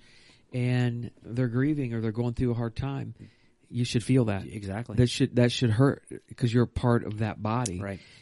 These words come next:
Speaker 1: If, um, you know, you go and buy a brand new car, brand new house, and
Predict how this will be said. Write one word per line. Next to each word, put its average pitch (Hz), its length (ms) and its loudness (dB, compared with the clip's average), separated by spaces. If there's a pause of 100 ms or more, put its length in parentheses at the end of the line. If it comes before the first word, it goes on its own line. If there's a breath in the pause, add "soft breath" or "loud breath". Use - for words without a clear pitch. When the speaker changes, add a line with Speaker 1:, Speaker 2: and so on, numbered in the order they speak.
Speaker 1:
If, 120 340 2
um, 117 460 0
you 123 120 -2
know, 120 80 2
you 117 200 2
go 117 440 2
and 107 240 -4
buy 113 200 2
a 104 40 0
brand 117 260 2
new 110 80 0
car, 120 380 0
brand 117 200 0
new 113 100 0
house, 120 480 -4
and 104 160 -6